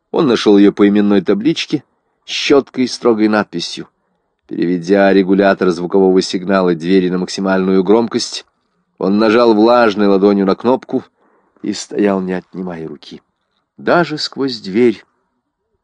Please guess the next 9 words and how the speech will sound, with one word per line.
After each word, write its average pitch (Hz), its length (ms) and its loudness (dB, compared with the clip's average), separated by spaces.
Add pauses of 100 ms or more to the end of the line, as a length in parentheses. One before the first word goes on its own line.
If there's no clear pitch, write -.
он 71 200 -14
слышал 104 640 -8
глухое 90 640 -8
гудение. 76 500 -12 (1700)
За 120 280 0
спиной 170 540 2
послышались 107 800 -2
легкие 101 480 -4
шаги, 71 540 -8